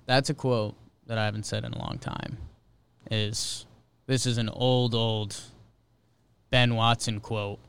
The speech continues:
Uh, Champ Bailey caught him in an old A F C Championship game. It was, like, a hundred yards. It was a whole thing.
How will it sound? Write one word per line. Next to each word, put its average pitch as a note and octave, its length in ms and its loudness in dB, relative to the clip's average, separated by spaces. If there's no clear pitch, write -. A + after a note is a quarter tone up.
Uh, G#2 200 -2
Champ B2+ 380 2
Bailey A2+ 380 0
caught G#2 240 -2
him G#2 140 -6
in G#2 80 -6
an G#2 200 -10
old A2 280 -4
A - 20 -6
F G#2 180 -2
C - 140 -4
Championship G#2 720 -4
game. G2+ 400 -2
It - 60 -12
was, A2 120 -4
like, G#2+ 160 -2
a G2+ 60 -4
hundred A2+ 360 -2
yards. G#2+ 360 -2
It G#2 60 -8
was G#2 80 -8
a G2+ 40 -8
whole G#2 220 -4
thing. G#2 320 -4